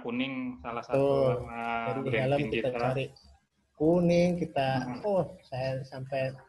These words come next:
Speaker 2: eh, nyari ya waktu itu, Wer, di marketplace,
Speaker 1: Iya.
Speaker 2: mana yang bisa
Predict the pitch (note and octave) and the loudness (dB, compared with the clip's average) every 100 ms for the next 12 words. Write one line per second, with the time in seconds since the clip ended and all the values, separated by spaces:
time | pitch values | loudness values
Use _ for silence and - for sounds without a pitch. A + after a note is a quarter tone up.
0 | _ _ - _ _ _ _ _ C#3 C3+ | _ _ -20 _ _ _ _ _ -8 -2
1 | C3+ C3+ C3+ C3+ C3 C3 _ - D3 E3 | 0 0 0 -2 -2 -4 _ -6 -2 0
2 | D3+ D3+ F3+ D3+ - C#3+ - D#3 D3+ D3+ | 2 2 2 0 0 -6 0 0 2 2
3 | D3+ - C#3 C#3 C3 - _ D3 D#3 E3+ | 0 -6 -4 -4 -6 -10 _ 0 0 4
4 | D3+ C#3 B2+ C#3+ D#3 D3 C3+ C3+ D3 C#3+ | 4 4 2 2 -2 -2 -4 -4 -2 -2